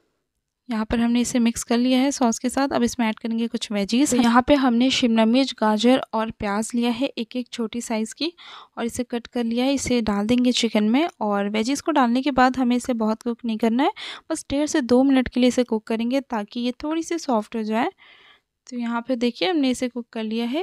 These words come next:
स्टफिंग रेडी है। अब हम जो है फ्लेम को बंद कर देंगे और इसे निकाल लेंगे। और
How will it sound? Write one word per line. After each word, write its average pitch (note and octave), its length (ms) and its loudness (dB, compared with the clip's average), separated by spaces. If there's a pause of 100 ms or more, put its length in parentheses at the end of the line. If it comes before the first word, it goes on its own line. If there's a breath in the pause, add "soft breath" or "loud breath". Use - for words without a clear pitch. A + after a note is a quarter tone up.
(120)
स्टफिंग A#3+ 420 -2
रेडी A3 260 2
है। D#4 200 2
अब A#3 200 -4
हम A#3 220 0
जो A#3 100 2
है A#3+ 60 4
फ्लेम A3 240 0
को G#3+ 140 0
बंद G#3+ 180 2
कर C4 160 0
देंगे C4+ 340 -2
और C#4 160 0
इसे A3+ 180 -6
निकाल G#3 340 -2
लेंगे। B3 380 2 (580 loud breath)
और A3 140 -2